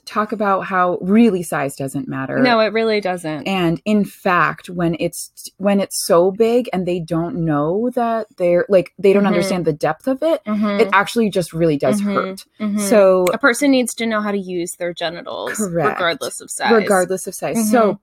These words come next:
Speaker 1: please be mindful
Speaker 2: Mm-hmm.
Speaker 1: and understand what it is you need to give your partner.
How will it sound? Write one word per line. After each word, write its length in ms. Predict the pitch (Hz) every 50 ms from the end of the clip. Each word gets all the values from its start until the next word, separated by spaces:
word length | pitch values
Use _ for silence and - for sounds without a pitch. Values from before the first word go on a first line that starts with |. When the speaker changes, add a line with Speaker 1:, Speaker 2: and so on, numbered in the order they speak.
| _ -
Speaker 1:
please 240 | - 226 196 190
be 140 | - 254 262
mindful 640 | 262 208 160 143 147 - - 139 139 - - 202 - _ _ -
Speaker 2:
Mm-hmm. 380 | 220 202 196 196 185 180 175
Speaker 1:
and 400 | 190 196 185 175 170 165 170 165 - -
understand 840 | 190 196 214 208 226 220 - - - - 208 185 175 165 160 160 156
what 160 | 160 170 165
it 120 | 170 160 - -
is 420 | - 165 160 156 151 147 147 147 - -
you 580 | 156 151 156 156 160 170 165 156 156 160 151 -
need 240 | - 165 160 160 147 -
to 80 | 151
give 220 | 139 - 147 135 147
your 160 | 143 127 131
partner. 540 | _ - - 131 123 - - - - -